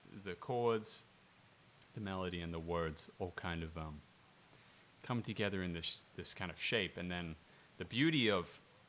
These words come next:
recording it is that I used to think, like, "Oh, I remem-, I will remember this." But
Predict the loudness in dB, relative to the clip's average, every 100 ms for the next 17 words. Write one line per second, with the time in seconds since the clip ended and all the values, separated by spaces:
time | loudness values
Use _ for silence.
0 | -10 -8 -2 2 4 4 2 -2 -4 -8
1 | -4 -2 -2 -4 -12 -20 -20 -20 -20 -20
2 | -20 -20 -10 -6 -2 0 0 -2 -2 -2
3 | 0 -2 -2 2 4 4 2 -2 -2 -4
4 | -4 -4 -4 -4 -2 -4 -4 -8 -14 -16
5 | -18 -20 -20 -4 -2 -2